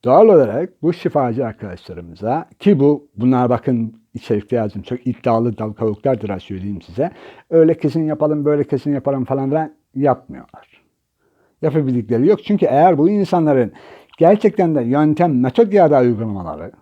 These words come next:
ki yirmi birinci yüzyılda spiritüalistler için de aynı şeyi söyleyebiliriz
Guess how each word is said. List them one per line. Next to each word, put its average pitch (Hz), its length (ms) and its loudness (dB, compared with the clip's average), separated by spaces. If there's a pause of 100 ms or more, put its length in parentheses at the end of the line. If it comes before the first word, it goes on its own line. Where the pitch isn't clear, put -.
(160)
ki 139 280 -2
yirmi 123 300 -2
birinci 127 240 0
yüzyılda 120 380 -4
spiritüalistler - 720 -4
için 151 240 -4
de 113 60 -4
aynı 135 200 -4
şeyi 110 200 -6
söyleyebiliriz 87 800 -10